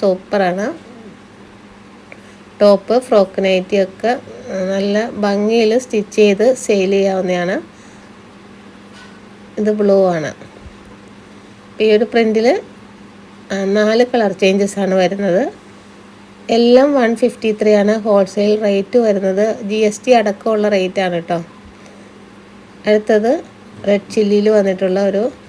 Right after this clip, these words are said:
ഫ്ലോറൽ പ്രിന്റ് ആണ്. അപ്പം ഇതും, ആ, റിപ്പീറ്റ് ചെയ്ത് വന്നുകൊണ്ടിരിക്കുന്നതാണ്. ഇതിലും നല്ല ഭംഗിയുള്ള ഒരു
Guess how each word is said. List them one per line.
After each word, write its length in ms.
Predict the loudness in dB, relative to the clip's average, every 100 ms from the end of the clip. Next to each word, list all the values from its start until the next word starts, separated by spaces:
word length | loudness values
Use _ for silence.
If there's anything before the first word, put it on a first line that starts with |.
| -4
ഫ്ലോറൽ 440 | 2 2 2 0
പ്രിന്റ് 380 | -2 -4 -4 -2
ആണ്. 180 | -2 -2
അപ്പം 880 | -6 -10 -20 -20 -20 -20 -20 -2 2
ഇതും, 340 | 4 4 2 -6 -8
ആ, 360 | -4 0 0 2
റിപ്പീറ്റ് 400 | 0 2 0 4
ചെയ്ത് 280 | 6 8 6
വന്നുകൊണ്ടിരിക്കുന്നതാണ്. 1120 | 4 2 2 2 0 0 0 0 0 -4 -8 -18 -8
ഇതിലും 380 | -6 -4 -4 -8 -14 -20 -20 -20 -20 -20 -20 -20 -4
നല്ല 260 | -2 2 4
ഭംഗിയുള്ള 600 | 4 2 2 2 2 2
ഒരു 240 | 0 -4